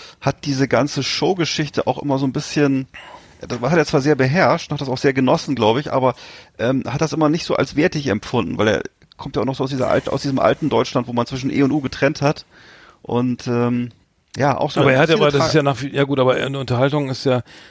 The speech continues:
Speaker 2: da, dafür,
Speaker 1: Ja.
Speaker 2: ich kenne die ernsten Rollen kenne ich ja von ihm so gar nicht, wüsste ich gar nicht, wie er das
Speaker 1: Nee, nee, nee, er hatte nur mal
Speaker 2: Gibt's,
Speaker 1: irgendwann
Speaker 2: gibt's
Speaker 1: von,
Speaker 2: überhaupt?
Speaker 1: es gab ja mal ganz spät den Trinker von Fallada von ihm, ne? Und, äh, ansonsten der Hauptmann von Köpenick viele Jahre auf der
Speaker 2: Hm,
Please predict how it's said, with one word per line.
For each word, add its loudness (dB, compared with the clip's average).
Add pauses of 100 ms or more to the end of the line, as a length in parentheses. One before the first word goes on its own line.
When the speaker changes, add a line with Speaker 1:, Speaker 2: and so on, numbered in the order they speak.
(160)
Speaker 2:
da, 2 (100)
dafür, -2
Speaker 1:
Ja. -12 (120)
Speaker 2:
ich -8
kenne 2
die -4
ernsten -4
Rollen 2
kenne 0
ich -4
ja 2
von -8
ihm -6
so -6
gar -2
nicht, -6
wüsste -12
ich -14
gar -8
nicht, -8
wie -6
er -4
das 4
Speaker 1:
Nee, 0 (220)
nee, 2
nee, 2
er 6
hatte 2
nur 0
mal 4
Speaker 2:
Gibt's, 4
Speaker 1:
irgendwann 2
Speaker 2:
gibt's -4
Speaker 1:
von, -6
Speaker 2:
überhaupt? -2
Speaker 1:
es -6
gab 0
ja 2
mal 4
ganz 0
spät -2
den -2
Trinker -2
von -4
Fallada 0
von -8
ihm, -6
ne? -2 (500)
Und, -2
äh, 4
ansonsten 0
der 2
Hauptmann -2
von -8
Köpenick -2
viele -4
Jahre 2
auf -2
der 2
Speaker 2:
Hm, 4